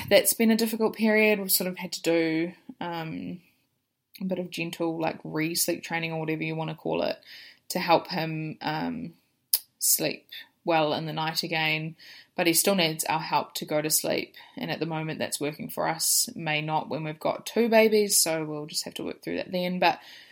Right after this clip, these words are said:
yeah, I think sleep's a really personal thing to everybody, and I know that lots of people have, like, quite strong opinions around it, so, um, definitely not advocating for either, just saying that that's what worked for us.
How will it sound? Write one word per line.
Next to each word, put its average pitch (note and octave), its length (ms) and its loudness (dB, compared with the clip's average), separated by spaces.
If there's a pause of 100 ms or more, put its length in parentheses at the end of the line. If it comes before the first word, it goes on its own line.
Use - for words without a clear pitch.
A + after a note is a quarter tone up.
(200)
yeah, F#3 260 6
I E3+ 100 2
think G3 200 4
sleep's E3+ 320 6
a F#3 60 2
really E3+ 180 4
personal D#3+ 400 0
thing D#3 400 -4
to - 180 -2
everybody, D#3 480 -2
and D3 300 -6 (240)
I D#3+ 80 0
know D#3 220 -2
that D#3+ 200 -4
lots D#3+ 220 -2
of D#3 80 -8
people D#3+ 220 -12
have, D#3 220 -8
like, - 180 -8
quite - 260 -6
strong D#3+ 240 -6
opinions D#3 480 -10
around D3+ 300 -8
it, - 160 -8
so, D#3 340 2 (540)
um, D3+ 360 -4
definitely D#3 800 -8 (300)
not D#3+ 340 -4 (260)
advocating D#3 580 -4
for - 120 -6
either, C#3+ 240 -2
just D3 300 0
saying C#3 320 -4
that - 160 -10
that's - 260 -6
what - 300 -8
worked D3 320 -8
for - 280 -8
us. - 440 -2